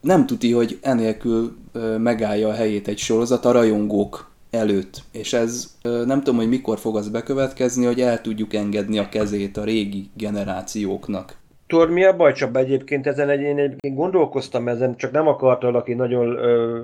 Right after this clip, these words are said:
Speaker 2: azzal kezdeni, mondjuk már a Picardnál is, hogy, ö, itt ilyen defetista módon ilyen pessimista hangot kiejtsek, hogy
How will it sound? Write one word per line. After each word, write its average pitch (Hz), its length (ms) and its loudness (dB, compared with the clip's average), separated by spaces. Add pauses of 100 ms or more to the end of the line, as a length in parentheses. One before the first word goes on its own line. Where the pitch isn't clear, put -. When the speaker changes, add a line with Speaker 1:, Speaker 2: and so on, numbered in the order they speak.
(140)
Speaker 2:
azzal 123 380 2
kezdeni, 117 400 0
mondjuk 113 280 -2
már 113 180 2
a 113 60 2
Picardnál 110 720 0
is, 113 200 -4
hogy, 110 300 -2
ö, 104 360 -2 (500)
itt - 200 -10
ilyen 117 360 2
defetista 117 960 2
módon 117 360 0
ilyen 110 160 2
pessimista 107 640 -4
hangot 135 420 -4
kiejtsek, 135 420 0
hogy 139 140 2